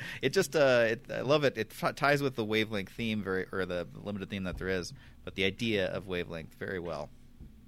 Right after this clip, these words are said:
Uh, all right, I can't think of any real marks against this one. I think this is a full-on recommend for us. And let's see, what am I missing? Am I missing something? What?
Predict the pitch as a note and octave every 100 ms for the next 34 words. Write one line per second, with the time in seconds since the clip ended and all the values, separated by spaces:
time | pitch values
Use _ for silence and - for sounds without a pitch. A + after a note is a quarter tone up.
0 | - - - - - - - A#2+ A#2+ A#2+
1 | A#2+ - F3+ - C3 A#2+ B2+ D#3+ F3 E3
2 | D3+ D3+ E3 F3 C#3+ D#3 D#3+ D3+ E3 -
3 | D3 E3 - A2 A2 G#2 G2 G2+ - A#2+
4 | - A#2 A#2 G#2+ G2+ F#2+ F2 - C3 C#3+
5 | C#3+ C3+ B2+ G#2+ A#2+ - A2+ A2+ A2+ A2
6 | - G#2+ G#2 B2 F#3 - - - - -
7 | - - - G2 G2+ G#2 G2+ A2+ - -
8 | A2 F2+ E2 F2 D3 D#3+ A#2+ G#2 E2 E2
9 | G#2 C#3+ G3 F3+ G3 A3 G#3+ - - -
10 | - - - - - - - - F3+ -